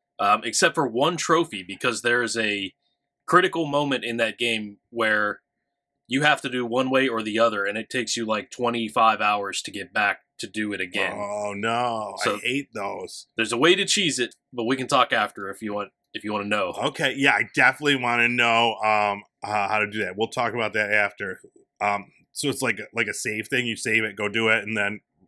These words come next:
Speaker 2: then quick close it or something.
Speaker 1: Pretty
Speaker 2: We'll talk.
Speaker 1: much.
Speaker 2: We'll talk. Um, cool, cool, cool. But yeah, I wanna, like, s-, but my problem, I'm al-, I'm already doing it. I'm, like, jumping between games. So my initial thought was, "Okay, I'll have a game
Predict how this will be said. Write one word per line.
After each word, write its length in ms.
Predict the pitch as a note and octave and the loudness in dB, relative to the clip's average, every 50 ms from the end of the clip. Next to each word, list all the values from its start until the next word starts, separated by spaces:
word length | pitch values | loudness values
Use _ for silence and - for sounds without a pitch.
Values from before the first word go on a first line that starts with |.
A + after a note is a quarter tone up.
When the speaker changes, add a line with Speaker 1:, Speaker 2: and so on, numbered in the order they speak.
| _ _ _ _ _ - - | _ _ _ _ _ -8 -4
Speaker 2:
then 200 | G#2 G#2+ G#2 G2 _ _ _ _ - - | -2 -2 -2 -4 _ _ _ _ -16 -6
quick 160 | - B2 A2+ | -4 -4 -4
close 320 | - - A2+ G#2+ A2 A2 A2+ | -4 -2 -2 -2 -2 -2 -2
it 80 | A#2 | -4
or 80 | A#2 A#2 | -4 -4
something. 360 | - B2 A#2+ A#2 B2 B2 A#2+ - _ _ _ _ - - | -2 -2 -2 0 -2 -4 -4 -4 _ _ _ _ -2 2
Speaker 1:
Pretty 160 | C#3 B2+ C#3 | 2 4 4
Speaker 2:
We'll 60 | A#2+ | 4
talk. 100 | G2 - F#2 | 2 0 -2
Speaker 1:
much. 180 | F#2 - - | -2 -4 -4
Speaker 2:
We'll 100 | C3 A#2+ | -6 -6
talk. 220 | - - - - - - _ _ _ _ _ _ _ _ _ _ _ _ _ _ _ - | -8 -8 -16 -16 -18 -20 _ _ _ _ _ _ _ _ _ _ _ _ _ _ _ -2
Um, 640 | A2+ A2 A2 A2 A2 A2+ A2+ A2+ A2 A2 A2 G#2+ - _ _ _ _ _ - | 0 2 4 4 4 6 6 6 4 4 2 -2 -10 _ _ _ _ _ -4
cool, 160 | - C3 A#2+ | -2 -2 -2
cool, 200 | - C3+ A#2+ G#2+ | 0 0 -2 -2
cool. 240 | - A#2 A2+ G#2+ - - - - _ - | 0 0 0 0 -2 -4 -10 -20 _ -6
But 100 | F3+ A3+ | 0 2
yeah, 200 | - - - C3 | 4 4 4 4
I 40 | C#3+ | 2
wanna, 280 | C#3 D#3+ F3+ F3+ F3 F3 | -2 -2 -4 -4 -4 -4
like, 220 | E3+ E3 D#3+ D3+ - | -2 -2 -2 -2 -2
s-, 160 | - - - C3 | -6 -8 -8 -6
but 160 | - - - _ _ _ _ _ _ - | -8 -8 -8 _ _ _ _ _ _ -8
my 120 | - - | -8 -8
problem, 280 | - - F3 F#3+ E3 C#3+ | -4 -4 -6 -4 0 2
I'm 140 | C3 C3 C3+ | 2 4 6
al-, 360 | C#3 D#3+ F3 D#3+ C#3 C#3 D3 - | 6 6 4 4 2 0 0 0
I'm 120 | C3+ C#3+ | 2 2
already 360 | C#3+ C#3+ C#3+ C#3 D3+ F#3 F3 | 4 4 4 4 2 0 0
doing 200 | G#2 A2+ F2+ F2 F2+ | -4 -6 -8 -10 -12
it. 80 | F2+ F#2 | -8 -6
I'm, 100 | G2 G#2 | -6 -4
like, 220 | G#2+ G#2 G2+ - - | -2 -2 -4 -4 -6
jumping 420 | - - B2 B2+ B2+ C3 B2+ B2+ | -10 -8 -8 -8 -8 -8 -8 -8
between 340 | A#2+ - - C#3 C3+ C3 B2+ | -8 -8 -6 -6 -4 -4 -2
games. 380 | B2 C3+ D3 D#3 B2 - - - | -2 -2 -2 -2 -4 -8 -10 -12
So 280 | - - G#2+ G#2 G2+ - - _ - _ _ _ - | -6 -2 0 -2 -2 -2 -8 _ -20 _ _ _ 0
my 120 | - B2+ | 4 4
initial 380 | C3+ C#3 D3+ F3+ F#3+ - G3 F#3 | 4 6 4 2 0 -2 -6 -10
thought 280 | - - D3 B2+ A#2 A2+ | -4 0 2 2 2 2
was, 200 | A#2 A2 - - | 0 -2 -2 -4
"Okay, 180 | A#2+ - - G2+ | -8 -4 -2 0
I'll 120 | F#2+ F#2+ | 0 0
have 280 | - C3 B2+ A#2+ A2 A2 | 0 2 2 2 2 2
a 80 | G#2 | -2
game 460 | G#2+ - B2+ B2 C3+ D3+ D#3 D#3 D#3+ | -4 0 0 2 2 2 0 -2 -6